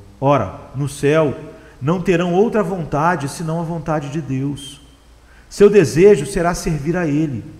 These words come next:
e deleitar-se nele. E se você e eu não aprendermos aqui embaixo o que é obediência a Deus e não a praticarmos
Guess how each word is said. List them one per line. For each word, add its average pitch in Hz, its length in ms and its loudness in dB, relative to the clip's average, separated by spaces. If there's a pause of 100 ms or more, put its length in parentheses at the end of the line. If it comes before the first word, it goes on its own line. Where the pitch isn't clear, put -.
(300)
e 139 80 0
deleitar-se 175 640 -2
nele. 156 400 0 (540)
E 156 80 -2
se - 140 -6
você 185 320 2
e 208 200 6
eu 110 360 4 (120)
não 170 160 0
aprendermos 180 640 0
aqui 165 220 -4
embaixo 123 580 -4 (220)
o 156 60 -8
que 147 260 -2
é 156 60 0
obediência 139 680 -2
a 113 40 -4
Deus 123 640 -4 (420)
e 151 80 -2
não 202 160 2
a 196 60 2
praticarmos 165 1040 -2